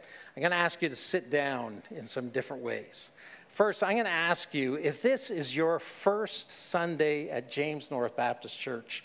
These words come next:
sit down. All right. Thank you for being here. Everybody else, look intently at these people.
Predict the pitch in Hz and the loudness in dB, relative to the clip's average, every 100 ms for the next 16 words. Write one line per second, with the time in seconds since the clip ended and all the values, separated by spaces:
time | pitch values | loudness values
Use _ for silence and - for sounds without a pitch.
0 | - - - - - - 165 - 123 - | -14 -20 -20 -16 -10 -2 -2 -2 -6 -8
1 | - - - - - - - - - - | -14 -20 -20 -20 -20 -20 -20 -20 -20 -20
2 | - - _ - - - - 123 127 147 | -20 -20 _ -20 -20 -20 -18 -12 -6 0
3 | 156 139 - - - - - 151 170 165 | 0 0 -6 -20 -20 -20 -4 0 0 -2
4 | 156 147 151 120 127 170 226 208 180 170 | -2 0 0 2 4 4 4 2 4 4
5 | 156 - 139 170 170 156 - - 180 156 | 2 0 0 0 0 -6 -4 -2 -2 -2
6 | 123 117 123 - 127 - 143 113 110 | -6 -4 -6 -6 -6 -4 -4 -2 -2